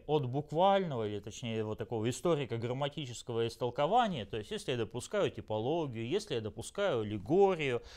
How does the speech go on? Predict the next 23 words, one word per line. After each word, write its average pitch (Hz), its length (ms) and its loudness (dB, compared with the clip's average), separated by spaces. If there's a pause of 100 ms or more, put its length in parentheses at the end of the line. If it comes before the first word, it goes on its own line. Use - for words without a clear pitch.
(140)
если 196 300 4
я 147 60 4
допускаю 143 520 0
какие-то 117 400 -2
разные 156 540 6
смыслы 135 460 -6
и 113 100 -2
разные 117 580 2
уровни 160 520 2
смысла, 127 760 -2 (400)
то 185 100 8
вот 190 140 8
когда 190 280 4
я 202 80 6
нашёл 202 580 4
вот 196 240 8
эти 208 200 6
новые 170 520 10
дополнительные 143 800 4
уровни 151 420 4
смысла, 160 760 2 (340)
как 254 400 6
определить, 170 920 2